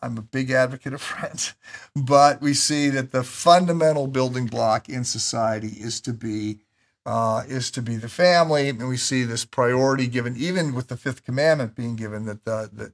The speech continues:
the husband and the wife, uh, are at the center of families. So there is an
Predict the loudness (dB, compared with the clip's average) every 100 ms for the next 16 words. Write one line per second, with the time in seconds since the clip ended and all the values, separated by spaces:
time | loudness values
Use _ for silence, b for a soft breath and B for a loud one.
0 | _ -12 -4 -2 -2 -4 -4 -6 0 0
1 | 0 -4 _ _ _ _ _ -8 -6 -6
2 | -2 0 0 -4 -12 -8 -6 -4 -2 -4
3 | -4 -8 -6 -4 -4 -8 _ -14 -4 -2
4 | -2 -4 -12 -14 -12 0 6 6 4 _
5 | b b b b b b b b _ _
6 | _ _ _ _ _ 8 10 10 8